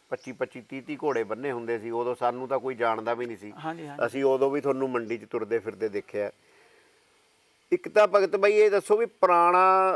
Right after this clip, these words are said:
Speaker 1: ਜਿਹੜਾ ਟਾਈਮ ਸੀ ਉਹਦੇ ਤੇ ਹੁਣ 'ਚ ਤੁਸੀਂ ਕੀ ਫਰਕ ਮਹਿਸੂਸ ਕਰਦੇ ਹੋ? ਮੰਡੀਆਂ 'ਚ ਕਿਵੇਂ ਦਾ ਮਾਹੌਲ ਸੀ, ਹੁਣ ਕਿਵੇਂ ਦੇ ਮਾਹੌਲ ਹੈ ਜੀ?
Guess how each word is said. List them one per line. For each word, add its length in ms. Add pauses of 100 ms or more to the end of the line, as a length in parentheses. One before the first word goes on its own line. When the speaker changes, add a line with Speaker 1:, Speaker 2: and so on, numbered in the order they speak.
(240)
Speaker 1:
ਜਿਹੜਾ 240
ਟਾਈਮ 360
ਸੀ 180
ਉਹਦੇ 380
ਤੇ 140
ਹੁਣ 240
'ਚ 100 (120)
ਤੁਸੀਂ 260
ਕੀ 180
ਫਰਕ 280
ਮਹਿਸੂਸ 340
ਕਰਦੇ 320
ਹੋ? 60
ਮੰਡੀਆਂ 500
'ਚ 80
ਕਿਵੇਂ 380
ਦਾ 120
ਮਾਹੌਲ 380
ਸੀ, 220
ਹੁਣ 220
ਕਿਵੇਂ 300
ਦੇ 100
ਮਾਹੌਲ 340
ਹੈ 80
ਜੀ? 140